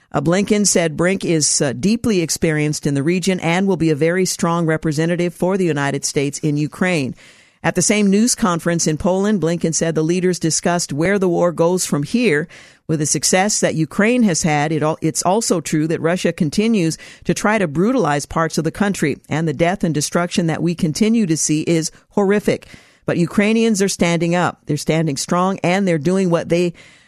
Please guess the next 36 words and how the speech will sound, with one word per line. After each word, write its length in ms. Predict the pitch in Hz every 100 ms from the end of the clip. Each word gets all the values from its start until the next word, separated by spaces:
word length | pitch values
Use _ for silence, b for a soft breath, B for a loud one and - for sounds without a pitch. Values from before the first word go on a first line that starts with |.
| B
uh, 320 | - 151 147 139
what 260 | 151 160
they 100 | 175
can 340 | 165 208 202 160
to 80 | 156
support 440 | - - 190 151
themselves. 760 | 165 160 180 175 196 190 - 180 b b _
Uh, 40 |
and 380 | 151 151 123 160
we 180 | 139 190
have 200 | 170 - - - -
coordinated 640 | 180 190 202 180 160 156
literally, 540 | 156 190 190 151 143 139 b b b -
uh, 140 | 143
with 220 | 160 156
them 340 | 156 180 196 202
and 140 | 165 156
others 360 | 180 160 156
around 300 | 156 156 151
the 100 | 151
world. 420 | 151 170 147 - -
The 80 | 156
strategy 560 | - 185 208 185 170
that 160 | 170 156
we 120 | 165
put 220 | - 196
in 140 | 175 151
place, 420 | - 185 214 -
massive 460 | 143 160 180 180
support 400 | - 165 180 170
for 100 | -
Ukraine, 600 | 156 151 - 180 160 131 - B B
massive 420 | 165 175 175 170
pressures 480 | - 214 226 190 170
against 360 | 156 156 147 -
Russia, 440 | 160 175 - 190